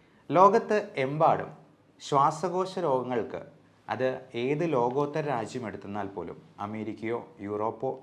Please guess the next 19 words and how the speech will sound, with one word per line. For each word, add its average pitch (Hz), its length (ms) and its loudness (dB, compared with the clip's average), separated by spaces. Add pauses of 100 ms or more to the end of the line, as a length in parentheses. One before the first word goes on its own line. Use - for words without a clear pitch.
ജപ്പാനോ 120 580 -6 (460)
തുടങ്ങി 170 400 0
ഏത് 175 400 2
രാജ്യങ്ങളിലാണെങ്കിലും, 113 1080 -6 (640)
ശ്വാസകോശ 160 680 0
രോഗങ്ങൾക്ക് 120 880 -4 (260)
ഏറ്റവും 143 840 -2
നല്ലതും 127 800 -4
എഫക്റ്റീവും 147 920 -6 (280)
ഡോസ് 160 380 0
കുറഞ്ഞതുമായി 117 920 -6 (400)
പൾമണോളജിസ്റ്റ് 135 760 -2
സജസ്റ്റ് 104 500 -8
ചെയ്യുന്ന 107 440 -8
ഒരു 120 140 -4
തരം 104 320 -10
മരുന്നുകളാണ് 90 760 -8 (120)
ഇൻഹേലർ 104 460 -8
മരുന്നുകൾ. 78 400 -16